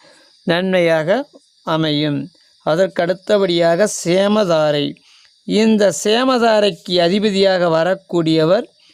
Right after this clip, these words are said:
உங்களுக்கு கேது பகவான் ஆவார். அதாவது, கேதுக்குரிய கிழமை சனிக்கிழமை. இவருக்குரிய நட்சத்திரம் மகம், மூலம்,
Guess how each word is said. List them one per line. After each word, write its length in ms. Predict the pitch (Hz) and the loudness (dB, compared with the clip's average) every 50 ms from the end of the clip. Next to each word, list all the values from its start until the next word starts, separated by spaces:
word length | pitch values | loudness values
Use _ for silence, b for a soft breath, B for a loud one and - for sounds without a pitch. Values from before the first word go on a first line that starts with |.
| b b b | b b b
உங்களுக்கு 640 | - 165 170 170 180 170 170 165 165 _ - 233 254 277 277 b b b b b b b _ _ - | -6 -4 -2 0 0 0 0 0 -4 _ -2 -2 -2 -2 -4 b b b b b b b _ _ -2
கேது 380 | 202 208 220 240 247 233 240 226 | 0 2 2 2 2 2 0 0
பகவான் 520 | 185 185 170 160 165 160 165 170 185 208 - - - | 0 0 0 0 0 0 0 0 -2 -4 -6 -8 -4
ஆவார். 520 | 151 151 151 147 143 147 143 135 127 131 - _ | -2 -2 0 0 0 0 0 -2 -4 -6 -10 _
அதாவது, 380 | - 180 175 208 214 220 208 185 160 - - | -4 -2 0 0 0 0 -2 -4 -6 -2 0
கேதுக்குரிய 840 | 240 254 262 262 269 214 - - 214 196 185 180 170 160 147 139 - - _ _ _ | 2 2 2 2 0 -4 -2 -4 -2 0 0 2 2 2 0 0 -4 -10 _ _ _
கிழமை 400 | - 185 175 175 175 185 202 247 285 - _ _ | -4 -2 0 0 0 0 -2 -2 -4 -6 _ _
சனிக்கிழமை. 920 | - - - - 190 185 196 220 208 _ - - 165 160 156 151 147 147 - - - B B B B B B B B | -20 -10 -4 -2 -2 0 -2 -4 -6 _ -6 -4 0 0 2 2 0 -2 -4 -6 -12 B B B B B B B B
இவருக்குரிய 680 | B 190 202 220 233 233 233 - - 240 233 247 226 208 185 165 147 127 - - - - - | B 2 2 4 2 0 -2 -2 -2 0 0 2 2 2 2 0 0 -2 -4 -10 -18 -20 -14
நட்சத்திரம் 960 | - - 175 175 185 180 - - 240 233 - - - 185 180 196 220 277 311 330 _ _ _ _ _ _ _ _ _ _ _ _ | -8 -6 -4 -4 -4 -4 -2 -2 -2 -2 -2 -2 -2 0 2 2 0 0 -4 -8 _ _ _ _ _ _ _ _ _ _ _ _
மகம், 520 | - 156 160 165 165 160 170 185 202 220 240 - _ _ | -4 -2 -2 0 0 -2 -2 -2 -2 -2 -4 -6 _ _
மூலம், 500 | - 165 156 165 175 180 180 190 208 220 | -8 -4 -2 0 2 2 2 0 -2 -4